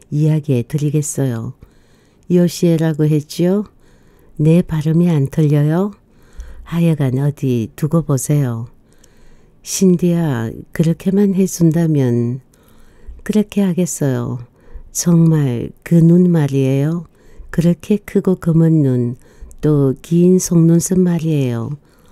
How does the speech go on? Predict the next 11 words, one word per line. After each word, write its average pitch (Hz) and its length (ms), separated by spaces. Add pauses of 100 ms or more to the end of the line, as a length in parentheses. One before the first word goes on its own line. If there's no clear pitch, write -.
(340)
거기 175 300
사람들은 151 720
다 151 340
그런가요?" 147 760 (720)
"모두가?" 160 760 (1200)
"요시에는 170 920
내가 165 300
본 202 240
일본 180 420
여자들 156 460
중에서는 147 720